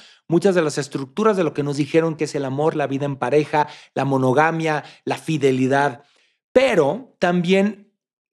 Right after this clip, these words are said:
creo que no existe, porque al final, como tú dices, el deber ser, o nos dijeron las películas, las canciones y obviamente lo que esperamos de la sociedad, nos ha dicho que una pareja tiene que ser monógama y te casas, tienes hijos y felices para siempre y, eh, hasta que la muerte los separe.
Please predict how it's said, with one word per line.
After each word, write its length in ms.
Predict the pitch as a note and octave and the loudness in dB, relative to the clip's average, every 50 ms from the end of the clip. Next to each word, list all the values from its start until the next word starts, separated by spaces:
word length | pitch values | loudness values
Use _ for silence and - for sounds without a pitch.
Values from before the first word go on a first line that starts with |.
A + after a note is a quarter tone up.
| _ _ _ - | _ _ _ -4
creo 240 | - F#3+ F#3+ G3 G3 | 0 2 2 2 2
que 100 | G3 F#3+ | 4 4
no 180 | F#3 F3+ G#3+ | 4 6 4
existe, 800 | B3 B3 - - - - - G3 F3 D#3 - - - B2 C#3+ F#3+ | 4 2 -2 -6 -10 -4 -4 -4 -4 -4 -6 -6 -6 -4 -4 -6
porque 380 | G#3 - E3+ D3+ C3 - D3+ C#3 | -6 -2 -2 -2 0 0 0 0
al 140 | C3 C3 B2+ | 0 0 -2
final, 340 | - D3 C#3 D3 D3+ D#3 D3+ | -4 -4 -2 0 0 0 0
como 180 | D#3+ D3+ D3 | -2 -4 0
tú 80 | - E3 | 2 0
dices, 220 | D#3 C3+ D#3 D3+ | 2 2 0 -2
el 140 | D#3 C#3+ B2+ | -2 -2 0
deber 240 | C3 B2+ C#3 C#3+ D3 | 0 0 0 0 0
ser, 260 | - - D3 D3 - | 0 0 0 0 0
o 300 | - C3 B2+ B2 B2 B2 - - _ _ _ - | 0 0 0 0 0 -2 -6 -14 _ _ _ -6
nos 220 | C#3 D3 D3 C#3 | 0 0 2 2
dijeron 500 | B2+ D3+ B2+ - E3 D3+ C#3 D3 D#3 D#3+ | 2 0 0 2 2 2 2 2 0 -2
las 140 | C#3 A2+ - | -4 -6 -6
películas, 500 | - C3 B2+ C#3 E3+ D3+ - E3 D#3+ D#3 | -6 -4 0 0 0 2 2 2 2 2
las 180 | D3 B2 - | 0 -2 -4
canciones 600 | - B2+ B2 B2 B2 D#3+ D#3+ D#3+ D#3+ E3 E3 D#3 | -6 -8 -6 -4 0 2 2 2 2 0 -2 -2
y 60 | C3+ B2+ | -2 -2
obviamente 720 | B2 C#3 C#3 C#3+ D3 C#3+ C#3 D#3 C#3 A#2 - - - _ | -2 -2 -2 -2 -4 -4 0 0 0 0 -2 -8 -18 _
lo 160 | - C3 C3 C3 | -4 -4 -2 -2
que 80 | C#3+ | -2
esperamos 480 | B2+ C3+ - C#3+ C3+ D3 D#3+ E3 E3+ D#3+ | -4 0 0 2 4 4 2 2 0 0
de 80 | D#3 | 0
la 80 | C#3+ C3+ | 0 -2
sociedad, 320 | C3+ D3 E3+ F3 F#3+ G#3 | -4 -4 0 2 2 2
nos 220 | A3 G3+ F3+ D3 D#3+ | 4 2 0 0 0
ha 60 | D3 | 0
dicho 300 | D#3 D#3+ D#3 - F3 F3 | 0 0 2 0 0 2
que 400 | - C4 G3 G3+ - - - _ _ _ _ _ _ - | 4 2 2 2 -2 -14 -20 _ _ _ _ _ _ 4
una 260 | E3+ E3+ E3+ D#3+ E3 | 4 6 4 4 2
pareja 340 | - C#3 D3 C#3+ D#3+ D#3 D#3 | 2 0 0 0 0 -4 -4
tiene 200 | D3+ C#3+ C#3 B2 | -4 -6 -6 -6
que 100 | C#3+ B2 | -8 -4
ser 240 | C3 C3 C3 B2 | -2 0 0 0
monógama 840 | B2 C3 A#2+ B2 D#3+ G#3 A#3 A3+ B3 A#3+ A#3 A#3+ A#3+ B3+ C#4 C#4 - - | -2 -4 -4 0 2 2 2 2 2 2 2 2 0 0 -2 -6 -10 -4
y 520 | E3+ E3 D#3+ D#3+ E3 F3 F3 E3+ D#3 - | -2 -2 -2 0 -2 -2 -4 -6 -8 -12
te 200 | _ - D3 C3+ | _ -6 -6 -4
casas, 400 | C#3 F#3 F#3+ F#3 F#3 G3 F#3 F3 F3+ | 0 0 0 0 2 0 -2 -2 -4
tienes 300 | - D3 C#3+ C#3 C3 - | -10 -14 -14 -12 -8 -8
hijos 340 | F#3+ F3 - G3 F#3+ F#3 E3 | -8 -4 -2 -2 -2 -2 -2
y 300 | C#3 B2+ B2 B2 A#2+ A#2+ | -4 -4 -4 -6 -6 -6
felices 400 | - C3 B2+ C3 B2+ - D3+ C#3 | -4 -4 -4 -4 -4 -6 -8 -6
para 180 | - B2+ A#2 | -4 -6 -6
siempre 360 | - - E3 F3 F3 F3+ F#3 | -4 -4 -2 -2 0 2 2
y, 120 | F#3 D#3 B2+ | 2 2 2
eh, 180 | B2 A#2+ A2+ | 2 2 0
hasta 200 | A2 - - C3 | 0 -2 -2 0
que 80 | - C3 | 2 2
la 60 | B2+ | 2
muerte 300 | B2+ C3+ C#3 C3 B2+ C#3 | 2 2 0 0 0 -2
los 100 | B2 A2+ | -4 -4
separe. 360 | - A2 - - G2 - - | -4 -6 -8 -8 -10 -10 -14